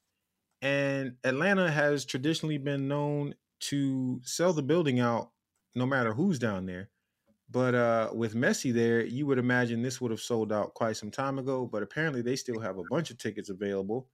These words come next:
And you can still grab some if you want to go see Lionel Messi play in person at one of the finest soccer stadiums, or at least half soccer stadium, in the United States.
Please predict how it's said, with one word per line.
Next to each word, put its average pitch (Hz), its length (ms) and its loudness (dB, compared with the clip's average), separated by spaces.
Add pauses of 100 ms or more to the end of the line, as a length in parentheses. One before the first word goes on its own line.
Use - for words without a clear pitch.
(500)
And 110 180 -6
you 147 140 -4
can 135 180 -4
still 160 640 -2 (300)
grab 143 280 2
some 123 400 -4
if 127 220 -6
you 151 80 -4
want 143 240 -4
to 135 80 -10
go 135 200 -2
see 123 280 -4
Lionel 120 460 -2
Messi 110 360 -8
play 107 260 -6
in 117 180 -6
person 95 420 -10 (540)
at 123 240 -6
one 123 160 -2
of 110 100 -6
the 110 80 -8
finest 117 640 -8 (280)
soccer 117 400 -8
stadiums, 101 760 -8 (520)
or 104 140 -6
at 101 80 -6
least 113 220 -4
half 101 520 -6 (220)
soccer 101 380 -8
stadium, 92 480 -10 (920)
in 190 380 2
the 185 80 -2
United 190 280 4
States. - 440 -2